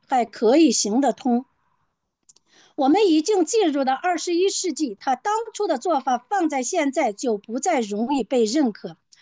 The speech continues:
因为人们都是个独立的个体，人们想独立，以个体的身份来这里学习，然后作为个体回去做自己的事，而不是成为神要建造之运行的一部分。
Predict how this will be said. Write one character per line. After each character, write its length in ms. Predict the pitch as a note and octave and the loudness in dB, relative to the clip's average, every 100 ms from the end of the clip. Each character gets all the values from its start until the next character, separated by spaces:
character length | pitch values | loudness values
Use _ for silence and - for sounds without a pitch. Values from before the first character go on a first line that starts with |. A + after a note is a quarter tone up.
| _ _ _ | _ _ _
因 140 | - A#4 | -2 2
为 140 | A#4 | 2
人 240 | C4+ A#3 C#4 | 2 2 4
们 320 | G4 F4+ A#3+ | 4 4 2
都 240 | - A3+ | 0 0
是 180 | - E4+ | 0 -2
个 140 | C4 G#3+ | -2 -4
独 280 | A#3+ A#3 | -2 0
立 180 | E4 G4 | 2 2
的 160 | C4 G#3+ | 0 -4
个 240 | - C4+ | 0 0
体， 260 | A3 G3+ F3+ _ _ _ | 0 -8 -16 _ _ _
人 200 | A3+ C4+ | -2 2
们 220 | G#4 A#4 | 4 4
想 300 | D#4 C4+ A#3 | 2 2 0
独 280 | G#3 G#3 G#3 | -2 -4 0
立， 240 | E4 C4+ _ _ | 2 0 _ _
以 180 | B3 B3+ | 0 0
个 120 | - C5 | 2 0
体 120 | D#4 C4 | 2 0
的 100 | A#3+ | 0
身 300 | - D#4 D#4 | 2 2 2
份 220 | C#4+ A3 | 0 -2
来 180 | G#3 A#3+ | -4 -4
这 160 | C4+ | -2
里 140 | A#3 A3+ | -2 -2
学 260 | A3 A3 | -2 -2
习， 300 | A#3+ - A3+ - - - | -2 -4 -6 -8 -20 -10
然 180 | C4 E4 | -4 -2
后 200 | A4+ G#4 | 0 -2
作 180 | F#4+ G#4+ | 0 0
为 140 | E4+ | 0
个 220 | E4 A#4 | -2 -6
体 160 | F4+ C#4+ | -4 -4
回 260 | B3+ E4 D#4 | -2 -2 0
去 160 | F4 | 0
做 220 | - D#4+ | 0 0
自 300 | D4+ - A#4+ | 0 0 -2
己 180 | C#4+ A3 | -2 -4
的 140 | G3+ G3 | -4 -4
事， 280 | - G3+ - - - | -4 -8 -12 -20 -10
而 160 | E4 E4+ | -4 0
不 80 | A4+ | 2
是 240 | A#4 A4 D4 | 2 2 0
成 340 | - A#3+ D#4+ | 0 0 2
为 140 | G4+ B3+ | 2 0
神 340 | - G#3 C4 | -2 -4 -2
要 220 | F#4+ C4 | 0 -2
建 400 | G#3 - G4 B3 | -4 -4 -2 -2
造 220 | C#4 C4 | -2 -4
之 180 | G3+ A3+ | -4 -8
运 260 | A#3 G4+ C#4+ | -2 0 0
行 240 | A3+ G3 | -2 -4
的 140 | B3 G3 | -4 -4
一 120 | G3 | -4
部 200 | C4+ A#3 | -4 -6
分。 240 | - D#4+ | -6 -12